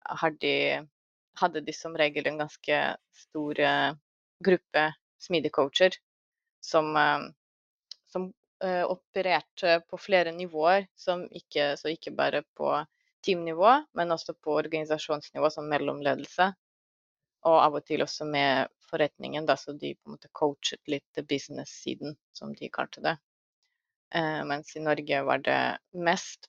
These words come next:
på teamnivå, eh, litt på organisasjonsnivå, hvis det er veldig store bedrifter da. Og så kanskje skilles det også at, ehm, i Norge er bedriftene litt mindre, sånn, eh, gjennomsnittlig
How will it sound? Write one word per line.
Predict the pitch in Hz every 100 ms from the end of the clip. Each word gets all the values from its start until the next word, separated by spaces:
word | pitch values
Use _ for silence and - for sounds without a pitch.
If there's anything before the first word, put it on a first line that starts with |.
| -
på | 165 -
teamnivå, | 175 156 143 165 233 277 _ _ _ _ _ _ -
eh, | 165 156 156 156 147 160 _ _ _ - _ _ _ _ _ _
litt | 180 220 - - -
på | - 175
organisasjonsnivå, | 165 160 170 170 160 165 185 - 151 185
hvis | 170 151
det | 156
er | 156
veldig | 147 -
store | - 127 135
bedrifter | 151 147 - -
da. | 131
Og | 156
så | 190 180
kanskje | 185 - 165 160 156 165
skilles | - - 160 143 147 -
det | 139
også | 147 - 147
at, | - - - _ _ _ _ _ _ _
ehm, | 170 151 151 147 147 147 147 143 139 151 - 247 _ _ -
i | 175
Norge | 175 143 156
er | 196 -
bedriftene | 170 160 151 - 156
litt | 160 -
mindre, | 170 143 139 226 262 _
sånn, | - 156 156
eh, | 151 147 143 139
gjennomsnittlig | 160 147 147 160 - 165 190